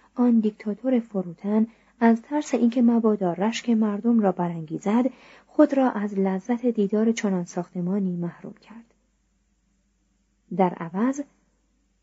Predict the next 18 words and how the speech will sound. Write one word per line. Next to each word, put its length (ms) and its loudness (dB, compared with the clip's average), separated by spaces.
میکلوتسو 1000 4
دی 160 4
بارتولومئو 920 0
را 300 4
مأمور 480 2
ساخت 400 -2
در 140 6
سال 220 0
هزار 420 2
و 40 2
چهارصد 580 -4
و 80 -2
چهل 340 -6
و 60 -10
چهار 560 -2
تا 180 6
برای 560 0
او 380 2